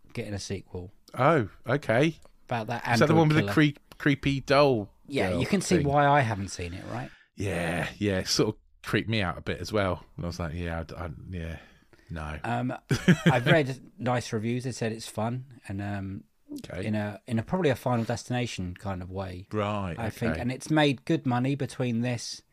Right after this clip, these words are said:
Speaker 1: and, uh, and Avatar, which actually was the next story. Uh, so they've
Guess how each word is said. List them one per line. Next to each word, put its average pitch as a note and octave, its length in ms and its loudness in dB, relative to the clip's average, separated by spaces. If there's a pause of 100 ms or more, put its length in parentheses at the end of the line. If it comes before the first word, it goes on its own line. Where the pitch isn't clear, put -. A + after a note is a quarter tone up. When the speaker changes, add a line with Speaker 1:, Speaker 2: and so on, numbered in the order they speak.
(380)
Speaker 1:
and, A2 540 -2
uh, A2 320 -2 (340)
and A2 200 0
Avatar, A2+ 800 -4 (440)
which - 160 -14
actually G#2+ 300 -8
was G2 100 -10
the - 80 -4
next G#2 220 -6
story. G2 400 -6 (280)
Uh, B2+ 280 4 (340)
so C3+ 420 2
they've C#3 360 0